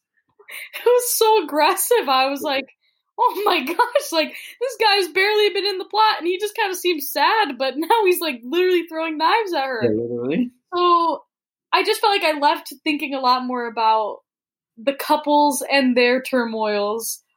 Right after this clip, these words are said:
Speaker 1: rather than, like, the group as a whole.
Speaker 2: Right.
Speaker 1: If that makes sense.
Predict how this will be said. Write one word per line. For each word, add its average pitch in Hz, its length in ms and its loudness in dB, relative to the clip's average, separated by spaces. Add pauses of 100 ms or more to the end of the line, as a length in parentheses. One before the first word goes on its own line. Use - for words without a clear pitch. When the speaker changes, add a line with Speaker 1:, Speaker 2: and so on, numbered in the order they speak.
Speaker 1:
rather 254 340 4
than, 233 200 -2
like, 220 280 -2 (100)
the 240 120 -2
group 240 340 -2
as 226 140 0
a 196 60 -2
whole. 117 420 -6 (1080)
Speaker 2:
Right. 92 180 2
Speaker 1:
If - 120 -6
that 240 140 -12
makes - 180 -16
sense. - 500 -10